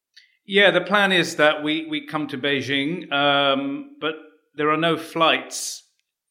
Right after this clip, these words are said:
into, into China at the moment. So the, the plan from the organisers is a, a closed loop,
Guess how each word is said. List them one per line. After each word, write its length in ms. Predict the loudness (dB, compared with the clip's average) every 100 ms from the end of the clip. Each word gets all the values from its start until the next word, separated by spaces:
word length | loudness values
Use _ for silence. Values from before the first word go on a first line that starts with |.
| -12
into, 440 | -10 -8 -4 -4 -4 -4
into 480 | -6 -6 -6 -6 -8
China 400 | -2 0 2 0
at 80 | 0
the 40 |
moment. 280 | 0 -2 -2
So 120 | -4
the, 120 | -4 -6 -10 -14
the 80 | -14
plan 380 | -6 -2 0 -2
from 140 | -4
the 100 | -2
organisers 920 | 0 0 0 0 0 -2 -6 -8 -12 -16 -20 _ _ _ _ _
is 680 | -6 -4 2 4 2 -2 -6 -2
a, 40 | 0 0 -2 -6 -8
a 140 | -6 -6 -10 -12
closed 540 | -2 2 4 2 -4 -12 -16 -14
loop, 400 | -2 0 0 -2